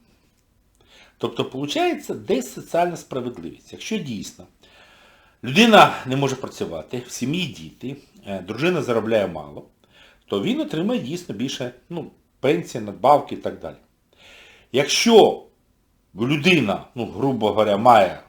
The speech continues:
хороші статки, там, нерухомість, гроші в банки, депозити, немає нічого. От тоді грошей вистачить.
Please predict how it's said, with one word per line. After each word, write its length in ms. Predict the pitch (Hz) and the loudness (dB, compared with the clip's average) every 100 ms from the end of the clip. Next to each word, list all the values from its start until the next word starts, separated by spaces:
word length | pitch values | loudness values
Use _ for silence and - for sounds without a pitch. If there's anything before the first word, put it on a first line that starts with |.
| _ _ | _ _
хороші 380 | 110 117 110 90 | -2 -2 -4 -10
статки, 600 | - 78 71 _ - - _ _ _ _ _ _ _ _ _ - | -12 -12 -14 _ -20 -20 _ _ _ _ _ _ _ _ _ -12
там, 280 | 87 78 65 _ _ _ _ | -10 -10 -16 _ _ _ _
нерухомість, 1500 | 90 135 143 - 92 92 95 90 - - - - - - - - | 2 4 4 0 -4 -4 -8 -12 -14 -16 -16 -18 -18 -20 -20 -2
гроші 360 | 110 139 - | 2 2 2
в 100 | 127 | -2
банки, 680 | 98 107 104 101 95 - 98 | 4 8 8 6 2 -8 -10
депозити, 920 | 95 120 143 123 98 104 95 - - - _ _ _ _ _ _ - - _ | -4 -2 0 -2 -4 -6 -6 -8 -16 -20 _ _ _ _ _ _ -18 -18 _
немає 240 | 107 143 247 | -8 -6 -6
нічого. 260 | - 170 156 _ _ _ _ _ _ _ _ _ _ - - - | -12 -18 -20 _ _ _ _ _ _ _ _ _ _ -20 -20 -10
От 160 | 107 - | -8 -6
тоді 460 | 117 104 151 190 | -6 -2 -2 -2
грошей 300 | - - - | -8 -10 -8
вистачить. 540 | 90 78 - - - | -10 -12 -18 -20 -20